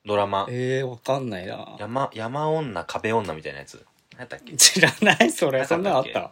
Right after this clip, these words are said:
Speaker 1: 確か伊藤美咲じゃなかったかな。
Speaker 2: その山と壁って何？その、性的な意味なの？
Speaker 1: いや、えーと、胸のね。
Speaker 2: 大きさってことでしょ？
Speaker 1: うん。
Speaker 2: セクシャルじゃん、もう。めっちゃ、
Speaker 1: まあね。
Speaker 2: めっちゃ叩かれるタイトルじゃん、
Speaker 1: まあ、
Speaker 2: そんな。
Speaker 1: 今、今はあれだけど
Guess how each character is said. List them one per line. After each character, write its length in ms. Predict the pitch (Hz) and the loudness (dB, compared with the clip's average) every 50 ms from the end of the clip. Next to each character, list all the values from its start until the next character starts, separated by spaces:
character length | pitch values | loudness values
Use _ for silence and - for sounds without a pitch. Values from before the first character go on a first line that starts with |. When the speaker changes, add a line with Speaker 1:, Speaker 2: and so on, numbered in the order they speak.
| _ _ - | _ _ -8
Speaker 1:
確 160 | 156 151 - | -6 -4 -4
か 120 | 147 143 | -2 -4
伊 40 | 135 | -4
藤 180 | 131 - 147 147 | -4 -4 -6 -6
美 80 | 147 | -6
咲 160 | - 160 156 151 | -6 -6 -6 -4
じ 40 | |
ゃ 40 | 139 | -4
な 100 | 127 117 | -4 -4
か 80 | 107 107 | -6 -6
っ 40 | - | -6
た 100 | - 80 | -8 -8
か 100 | 82 80 | -8 -8
な。 140 | 80 - | -8 -8
Speaker 2:
そ 160 | - - 143 143 | -6 -4 -4 -2
の 100 | 156 160 | 0 2
山 380 | 156 151 151 156 180 196 190 | 4 4 4 4 2 0 0
と 220 | - - 127 113 - | 0 0 -2 -2 -4
壁 340 | - - 131 120 127 123 | -2 -2 0 2 2 0
っ 20 | 120 | 0
て 200 | - - - 120 | -2 -2 -2 -2
何？ 260 | 120 123 123 104 92 | -2 -2 -2 -4 -6
そ 160 | 92 - 104 98 | -8 -8 -8 -8
の、 200 | 98 98 95 - | -10 -10 -10 -10
性 280 | - - 180 202 190 | -4 0 2 2 4
的 220 | 165 190 156 - 180 | 4 2 0 2 0
な 80 | 180 | 0
意 80 | 170 175 | 0 0
味 100 | - - | -2 -4
な 120 | - - | -6 -12
の？ 60 | - - _ _ - - - - | -16 -20 _ _ -18 -18 -12 -6
Speaker 1:
い 40 | 175 | -2
や、 140 | 190 - - - _ - | -2 -2 -4 -6 _ -6
え 180 | 131 135 131 123 | -4 -2 -2 -2
ー 60 | 123 | -2
と、 120 | 131 127 | -2 -2
胸 300 | 131 139 139 143 151 151 | -2 -2 -2 0 0 0
の 140 | 143 151 156 | 0 0 0
ね。 180 | 175 202 208 - _ _ _ _ - - | -2 -2 -6 -10 _ _ _ _ -6 -4
Speaker 2:
大 140 | 139 131 | -4 -4
き 120 | 120 - - | -2 -4 -2
さ 120 | - 123 | -2 -2
っ 40 | 117 | -2
て 100 | - 127 | -2 -4
こ 80 | 117 113 | -4 -2
と 80 | 127 | -2
で 80 | 127 117 | -2 -2
し 100 | 101 - | -2 -4
ょ？ 40 | - | -8
Speaker 1:
う 20 | - | -10
ん。 20 | - - | -12 -8
Speaker 2:
セ 160 | - - 208 | -4 -4 -4
ク 160 | - - 190 - | -2 -2 -2 0
シ 100 | - 123 | 0 0
ャ 60 | 101 | 0
ル 100 | 101 95 | -2 -4
じ 60 | 92 | -8
ゃ 20 | |
ん、 60 | 92 95 | -10 -12
も 100 | 98 - - - | -14 -16 -12 -10
う。 40 | |
め 80 | 110 107 | -8 -8
っ 20 | |
ち 180 | - - 110 - | -8 -6 -2 0
ゃ、 60 | 165 | 2
Speaker 1:
ま 60 | 165 165 160 | 2 2 2
あ 0 | |
ね。 80 | 160 160 | 2 2
Speaker 2:
め 40 | 165 | 0
っ 60 | 156 | 0
ち 100 | - - | 0 -2
ゃ 40 | - | -4
叩 260 | - 175 170 165 156 | -2 0 0 2 2
か 80 | 170 165 | 4 4
れ 120 | 165 160 | 4 2
る 200 | 131 110 104 95 | 0 -2 -6 -8
タ 140 | - 113 98 | -6 -6 -6
イ 80 | 92 | -6
ト 80 | - 98 | -4 -6
ル 80 | 92 92 | -8 -8
じ 80 | - | -10
ゃ 40 | 98 | -8
ん、 20 | 98 | -6
Speaker 1:
ま 100 | 98 101 | -6 -4
あ、 20 | 104 | -4
Speaker 2:
そ 40 | |
ん 60 | 123 135 | -4 -4
な。 60 | 147 | -6
Speaker 1:
今、 360 | 185 190 196 208 214 190 - 196 | -6 -8 -10 -10 -10 -10 -10 -10
今 200 | 220 214 139 95 | -8 -4 -4 -4
は 220 | 82 76 - - - - 64 | -4 -4 -8 -12 -18 -20 -14
あ 100 | - 82 | -12 -10
れ 120 | 82 82 80 | -10 -10 -10
だ 100 | 82 78 | -12 -14
け 80 | - | -16
ど 60 | - | -20